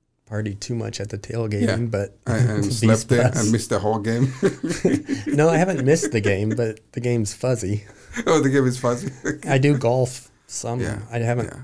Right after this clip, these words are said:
Speaker 1: too much just because I had the,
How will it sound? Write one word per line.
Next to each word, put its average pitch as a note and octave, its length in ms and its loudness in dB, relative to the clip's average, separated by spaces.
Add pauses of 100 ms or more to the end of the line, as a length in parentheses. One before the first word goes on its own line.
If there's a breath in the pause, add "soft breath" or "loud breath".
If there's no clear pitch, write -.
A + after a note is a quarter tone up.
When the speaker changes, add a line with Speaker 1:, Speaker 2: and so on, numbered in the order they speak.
(140)
Speaker 1:
too C#3 160 -6
much A2 400 -4 (600)
just - 240 -10
because A2 340 -6
I G#2 80 -4
had A2 200 -4
the, G#2+ 180 -8